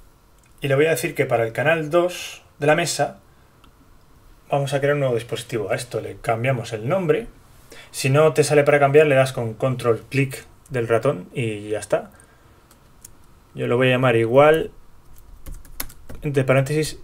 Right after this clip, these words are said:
channel dos. Aquí marcamos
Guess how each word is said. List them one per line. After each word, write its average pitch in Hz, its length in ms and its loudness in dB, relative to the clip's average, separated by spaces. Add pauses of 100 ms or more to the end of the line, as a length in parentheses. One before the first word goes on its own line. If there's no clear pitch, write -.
channel 127 380 -2 (680)
dos. - 500 -12 (1200)
Aquí 127 300 0
marcamos 120 720 2